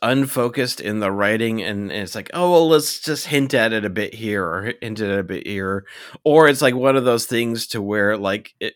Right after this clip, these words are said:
like, reshoots pulled certain developments out of it, or,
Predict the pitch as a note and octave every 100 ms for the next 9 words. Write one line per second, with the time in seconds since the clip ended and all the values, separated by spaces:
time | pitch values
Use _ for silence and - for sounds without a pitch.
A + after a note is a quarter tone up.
0 | _ - G#2+ G2 F#2+ G2+ G#2+ A2 B2+ -
1 | - A#2 - - - _ _ _ - C3+
2 | B2 A#2 G#2+ - A#2 B2 A#2+ A2 - _
3 | - F2 G#2 A2+ F2+ G#2 A#2 G#2 A2+ A2
4 | - F2 G#2 A2 G#2+ A#2 A#2 G#2+ A2+ A2+